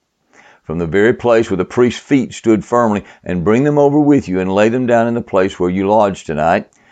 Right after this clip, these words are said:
Then Joshua called the twelve men from the people of Israel whom he had appointed, a man from each tribe, and Joshua said to them, "Pass on before the ark of the Lord your God into the midst of the Jordan,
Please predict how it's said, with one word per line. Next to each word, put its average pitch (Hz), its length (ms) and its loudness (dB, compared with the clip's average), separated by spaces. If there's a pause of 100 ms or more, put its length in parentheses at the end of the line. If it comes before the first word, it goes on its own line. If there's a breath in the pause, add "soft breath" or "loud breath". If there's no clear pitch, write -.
(240 soft breath)
Then 92 180 -8
Joshua 95 360 0
called 98 260 -2
the 87 60 -4
twelve 110 360 2
men 101 240 -2
from 98 120 -6
the 90 80 -6
people 92 280 -2
of 95 80 0
Israel 95 400 0
whom 95 180 -4
he 92 60 -2
had 87 80 0
appointed, 117 440 -2
a 90 40 -4
man 98 260 -2
from 110 160 -2
each 113 220 -6
tribe, 98 340 0
and 90 100 -4
Joshua 95 380 0
said 95 280 -4
to 98 60 -2
them, 98 200 -2 (260 soft breath)
"Pass 113 320 -2
on 131 160 2
before 127 260 2
the 117 120 4
ark 117 200 2
of 120 120 -2
the 113 60 0
Lord 110 260 0
your 117 100 -4
God 95 320 2
into 90 140 -6
the 85 80 -6
midst 95 260 -2
of 110 60 -2
the 123 100 -2
Jordan, 113 380 2